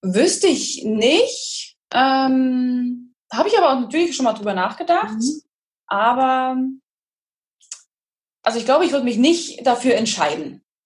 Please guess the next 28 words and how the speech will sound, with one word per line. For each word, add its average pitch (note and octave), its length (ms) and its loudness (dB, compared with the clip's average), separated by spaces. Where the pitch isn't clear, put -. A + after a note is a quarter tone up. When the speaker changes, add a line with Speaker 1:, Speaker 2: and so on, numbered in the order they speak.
Speaker 2:
Mhm. G#3 480 0
Souverän. A3 240 -2
Speaker 1:
Das A3+ 120 4
ist - 80 0
auch D4 160 0
wieder D4 200 -2
Speaker 2:
<laughs> D#4+ 1200 0
Speaker 1:
das - 100 2
ist - 160 -8
eine C#4 80 -6
Sache, - 300 0
ne? D#4 120 4
Ähm, C4 220 -8
wie C#4+ 580 -4
lebt B3+ 340 -2
man B3+ 140 2
das A3+ 200 0
aus? F4+ 720 0
Speaker 2:
Mhm. G3 320 2
Speaker 1:
Aber A#3 200 2
ich - 160 -14
glaube B3 240 2
nicht, C4+ 200 -4
dass B3 140 -6
ich A3+ 80 -10
da, G3+ 520 -2
ähm, F#3 200 -8
klassisch F#3+ 680 -2